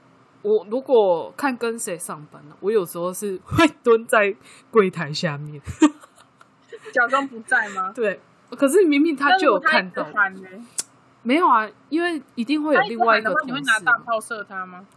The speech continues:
Speaker 1: 我没有办法，我可能就是，我只能在心里骂骂他啦，毕竟我们公司，<laughs> 他等一下来客诉我，我就要被扣钱呢，我不要。<laughs>
Speaker 2: 啊，你们客诉就会被扣钱哦？
Speaker 1: 对啊，一件五百啊。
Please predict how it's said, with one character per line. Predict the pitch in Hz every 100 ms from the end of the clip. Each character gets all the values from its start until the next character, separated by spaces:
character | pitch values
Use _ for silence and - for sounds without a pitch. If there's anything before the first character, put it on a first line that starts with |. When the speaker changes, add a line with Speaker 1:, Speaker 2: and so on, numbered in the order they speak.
| 185
Speaker 1:
我 | 175
没 | 190
有 |
办 | - 190
法， | 175 - 180
我 | 180
可 | 208
能 | 185 170 175 - - - _
就 | 240
是， | 226 240 220 208 196 185 - _ _ _
我 | 214
只 | 247 196
能 | 170
在 | 214
心 | - 202 196
里 | 165
骂 | 170 165
骂 | 165 156
他 | - 147 139
啦， | 131 - _
毕 | 226
竟 | 220 208 180
我 | 165
们 | 151
公 | 165 165
司， | - 170 165
<laughs> | - - 269 554 - - _ - _ _ - _ _ _
他 | - -
等 | 415
一 |
下 | - 466
来 | 392
客 | - 427
诉 | 415 415 359
我， |
我 | 302
就 | 269 359
要 | 349
被 | 359
扣 | 339 339 302
钱 | 285 - 214 202
呢， | 226
我 | 220 220
不 | - 233 220
要。 | 233 247 254
<laughs> | 240 233 226 214
Speaker 2:
啊， | 214 - 294 - - 381 698 403
你 | 370
们 | 370
客 | 415 392
诉 | 427 403
就 | 403
会 |
被 | 392 403
扣 | 403 381
钱 | - 247 233
哦？ | 226 202 202 -
Speaker 1:
对 | 302
啊， | 285 -
一 | 202
件 | - 233
五 | 185 180
百 | 190
啊。 | 147 -